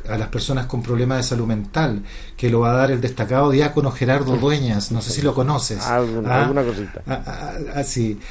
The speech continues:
Speaker 1: También está, por ejemplo, el Despertando la Escucha al Corazón, que lo va a dar Inés Ordóñez de Lanús, desde Argentina, ¿ya? Eh, son, son temas que, que,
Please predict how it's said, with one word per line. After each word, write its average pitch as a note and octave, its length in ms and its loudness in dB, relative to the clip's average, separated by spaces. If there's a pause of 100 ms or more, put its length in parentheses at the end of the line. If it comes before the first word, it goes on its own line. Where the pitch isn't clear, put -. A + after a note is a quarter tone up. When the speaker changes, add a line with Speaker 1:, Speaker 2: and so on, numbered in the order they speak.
(120)
Speaker 1:
También C3 300 4
está, A#2+ 220 2
por C3 140 2
ejemplo, B2+ 720 2
el C3 160 0
Despertando D3 580 2
la C3+ 80 4
Escucha D3+ 320 2
al C#3+ 80 2
Corazón, D3+ 600 0 (480)
que B2+ 120 0
lo B2 100 4
va B2 100 4
a B2+ 40 4
dar C3 280 2
Inés C3+ 340 2
Ordóñez D3 640 2
de C3+ 100 0
Lanús, C3 400 2
desde B2+ 180 -2
Argentina, A#2+ 720 0 (440)
¿ya? A2+ 260 -6 (540)
Eh, A#2+ 420 2 (180)
son, D#3+ 360 2
son E3 240 0
temas F3 380 2
que, D3 320 0
que, - 260 -2